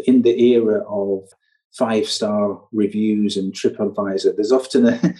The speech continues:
<laughs> there's often a, a quickness to try to say, "Yes, this is five stars, this is two stars."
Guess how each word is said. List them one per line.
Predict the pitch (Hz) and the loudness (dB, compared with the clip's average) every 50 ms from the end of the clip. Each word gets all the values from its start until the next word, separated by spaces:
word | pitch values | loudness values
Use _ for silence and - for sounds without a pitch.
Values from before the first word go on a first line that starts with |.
| - | -14
<laughs> | - - _ - | -20 -10 _ 0
there's | 143 143 | 0 2
often | 160 160 156 - - 135 123 120 | 2 0 -2 -2 -2 0 2 2
a, | 113 110 107 104 104 - - - - - - - - - - _ - | 2 2 0 -2 -6 -8 -12 -16 -18 -16 -16 -14 -16 -16 -18 _ -10
a | - - | -10 -10
quickness | - - - - 180 180 180 - 110 98 98 - - - | -10 -8 -2 0 0 0 0 -2 -6 -6 -6 -8 -10 -12
to | - | -12
try | - - 120 113 110 | -10 -8 -6 -6 -6
to | 110 - 113 107 107 104 104 98 - _ _ _ _ _ | -4 -2 0 0 2 2 0 -2 -4 _ _ _ _ _
say, | - - - 135 120 | -12 -8 -4 -2 -2
"Yes, | 123 143 160 - - - - - - | 0 0 0 -2 -2 -6 -8 -6 -6
this | - - - | -4 -2 -2
is | 127 - - - | -2 -4 -4 -8
five | - 107 131 139 135 - | -12 -10 -8 -8 -8 -8
stars, | - - - 104 101 95 90 87 90 - - | -12 -12 -12 -12 -12 -10 -12 -12 -12 -6 -2
this | 120 127 - | -2 0 0
is | 135 127 - | 0 -2 -2
two | - - 135 127 127 | -2 0 0 0 0
stars." | - - - 101 92 87 - - - | -2 -8 -8 -8 -8 -10 -12 -14 -16